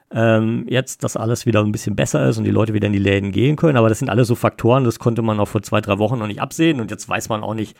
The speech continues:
äh, was wird da genau passieren. Und, ähm, wir haben auch noch keine Tests und nix. Also es ist alles sehr aufregend gerade. Und, ähm, haben heute das gemacht, was wir immer vor dem Release machen, haben so Zahlen gewettet, was, äh, wohl rauskommt am Ende, wie viele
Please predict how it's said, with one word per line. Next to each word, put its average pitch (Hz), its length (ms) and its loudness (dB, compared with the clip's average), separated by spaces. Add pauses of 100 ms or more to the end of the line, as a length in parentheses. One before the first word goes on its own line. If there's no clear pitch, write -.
(400)
äh, 104 260 4
was - 260 -2
wird 110 120 2
da 101 100 0
genau 98 300 0
passieren. 131 560 0
Und, 101 180 -4
ähm, 95 180 -2
wir 92 40 -4
haben 101 100 -2
auch 104 100 0
noch 95 140 0
keine 90 260 -4
Tests - 440 -14
und 98 100 -8
nix. - 260 -4
Also 98 240 -4
es 92 120 -2
ist - 160 -8
alles 95 260 -8
sehr 107 160 -4
aufregend 90 460 -10
gerade. 104 320 -6
Und, 95 240 -10
ähm, 95 180 -6 (300)
haben 113 160 4
heute 143 400 4 (140)
das 127 200 -2
gemacht, 131 240 2
was 123 140 2
wir 127 80 -2
immer 151 140 2
vor 165 120 2
dem 156 80 0
Release 147 340 4
machen, 139 440 0
haben 110 200 -2
so 104 120 0
Zahlen 123 600 2
gewettet, 117 560 -2
was, - 340 -4
äh, 110 260 -4
wohl 104 140 0
rauskommt 147 500 -2
am 131 100 -4
Ende, 135 300 0
wie 110 60 -2
viele 107 340 -2